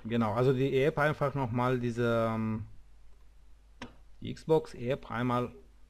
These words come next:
zurückzusetzen, ja, neu zu installieren, sozusagen, wenn mir das jetzt hier weitergeht. Genau, wir haben jetzt hier unter Einstellungen Apps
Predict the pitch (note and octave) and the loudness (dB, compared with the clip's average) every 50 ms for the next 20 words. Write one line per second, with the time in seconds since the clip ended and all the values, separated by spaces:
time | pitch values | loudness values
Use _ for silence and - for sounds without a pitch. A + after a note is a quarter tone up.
0 | - - - A#2+ A#2 G#2+ C3+ C3+ - - - B2 G#2 G2 A2 A2+ B2+ B2+ - - | -20 -12 -6 -4 0 0 0 -2 -2 -8 -6 -6 -4 -2 0 2 2 2 0 -2
1 | D3+ B2 A#2 A#2+ A#2+ A#2+ B2+ B2+ - A#2+ G2+ - - A2+ G#2 - - G#2 F#2 F#2+ | -2 -2 -2 0 0 -2 -4 -4 -6 -8 -8 -6 -8 -8 -8 -6 -6 -6 -6 -4
2 | G2 G#2 A#2 B2+ D3+ F3 F3+ - - - - - - - - - - - - - | -4 -4 -2 0 0 0 0 -2 -4 -12 -20 -20 -20 -20 -20 -20 -20 -20 -20 -20
3 | - - - - - - - - - A2 A2+ G#2+ - A#2 G#2+ G2+ G#2 G#2 G#2+ A2+ | -20 -20 -20 -20 -20 -20 -20 -16 -10 -10 -10 -8 -8 -8 -8 -6 -6 -4 -4 -4
4 | A#2 B2+ C#3 D3 C#3 A#2+ - - - - - - G2 G2+ A2+ A2+ A2+ G#2+ G#2+ G#2+ | -2 -2 -2 -2 -4 -6 -8 -14 -18 -18 -14 -10 -8 -6 -6 -4 -4 -4 -4 -4
5 | G#2 G2+ G2 G2 G2+ - - G#2 G2+ - - - G2 G2+ G2 F#2+ - - - - | -4 -4 -4 -4 -6 -6 -8 -10 -10 -10 -8 -6 -4 -4 -4 -4 -6 -12 -18 -20
6 | - - - - - - - - - - - - - - - - E2+ E2+ G2 G2 | -20 -20 -20 -20 -20 -20 -20 -18 -18 -18 -18 -18 -18 -18 -18 -16 -14 -10 -6 -4
7 | G2+ A2+ B2 B2 C3+ A#2+ G#2+ A2+ B2 A#2+ A#2 C3 B2 A#2 G#2+ G2+ F#2 F2 F#2+ G#2+ | -4 -4 -2 -4 -4 -4 -2 -2 -2 0 2 2 2 2 2 2 0 0 -2 -4
8 | - A#2 A#2+ B2 A#2+ A#2 A#2 - - A#2+ A#2 A2+ A2 A2 F#2 G#2 B2 C3 B2+ - | -2 0 0 0 0 -2 -2 -2 -2 0 0 0 0 0 0 0 -2 -2 -2 0
9 | - B2+ B2+ B2+ B2+ B2+ B2 A#2 A#2+ - A#2+ B2 C3+ - - - - - - | 0 2 2 2 2 2 0 0 -2 -2 -2 -2 -2 -2 -6 -12 -14 -14 -16